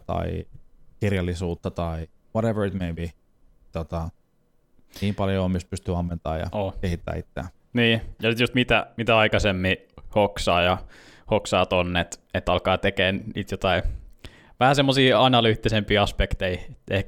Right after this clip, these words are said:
Speaker 2: et ehkä miet-, miettii just vähän sieltä makroperspektiiviltä just, just noita trainereita, et mitä niitä, mitä niitä sit voi ollakaan, jotain refrageja sun muita,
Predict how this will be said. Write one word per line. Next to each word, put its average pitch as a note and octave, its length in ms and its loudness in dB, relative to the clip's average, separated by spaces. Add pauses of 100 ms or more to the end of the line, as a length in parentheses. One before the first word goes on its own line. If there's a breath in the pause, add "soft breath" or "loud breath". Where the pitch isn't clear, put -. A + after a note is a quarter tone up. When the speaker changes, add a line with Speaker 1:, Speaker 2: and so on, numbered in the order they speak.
Speaker 2:
et G#2+ 160 -2
ehkä G2+ 200 2
miet-, G#2 240 0
miettii G#2 420 0
just F2 180 0
vähän F2+ 240 2
sieltä F#2 260 -2 (840 soft breath)
makroperspektiiviltä F2+ 1300 0
just, F2 260 -2 (120)
just G#2 160 -2
noita F#2 140 0
trainereita, F2+ 640 2
et F2+ 100 -2
mitä F#2 200 -2
niitä, F#2 260 -2
mitä A2+ 160 -2
niitä A2 140 -2
sit A2+ 140 -2
voi A2 220 4
ollakaan, G2 460 2
jotain G2 300 4
refrageja G2 540 0
sun G2+ 220 -2
muita, F#2+ 380 2